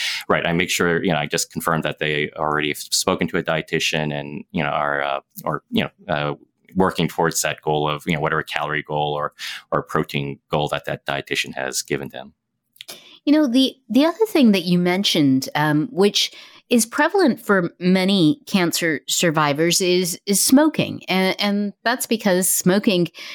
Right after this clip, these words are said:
Speaker 2: really leads to a number of cancers. But at the same time, smoking can be really, uh, bad in terms of wound healing. So can you talk to us a little bit more about, um, the effect that smoking has on wound healing and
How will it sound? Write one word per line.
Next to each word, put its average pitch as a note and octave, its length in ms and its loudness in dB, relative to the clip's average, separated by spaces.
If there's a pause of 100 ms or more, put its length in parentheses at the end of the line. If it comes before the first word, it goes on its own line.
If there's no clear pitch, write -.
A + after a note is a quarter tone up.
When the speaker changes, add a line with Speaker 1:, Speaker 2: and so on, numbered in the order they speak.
(200)
Speaker 2:
really G3+ 300 6
leads F#3+ 480 2
to F3 160 4
a D#3+ 80 6
number D#3+ 400 4
of C#3+ 160 -2
cancers. G#3 640 2 (600)
But C4 180 2
at D4 140 4
the D4+ 100 2
same G#4 260 2
time, C4 340 4
smoking D4+ 540 6
can B3 460 6 (380)
be A#3+ 240 6
really, B3 840 2
uh, F#3+ 220 4
bad D#3+ 720 0 (120)
in F#3 200 4
terms F#3+ 320 4
of F3+ 160 0
wound A#3 380 6
healing. A#2+ 440 -2 (420)
So D#4+ 360 4
can - 160 4
you D#4+ 80 8
talk F#4+ 300 2
to G4+ 160 2
us F#4 140 4
a C#4+ 60 4
little G#3+ 300 6
bit G#3+ 200 2
more F3+ 360 6
about, E3+ 420 2 (300)
um, E3+ 320 4
the E3+ 160 2
effect F3 440 -2
that - 160 0
smoking E3 460 4
has G3 320 2
on F#3 220 4
wound F#3 240 4
healing A3 420 2
and G3 220 0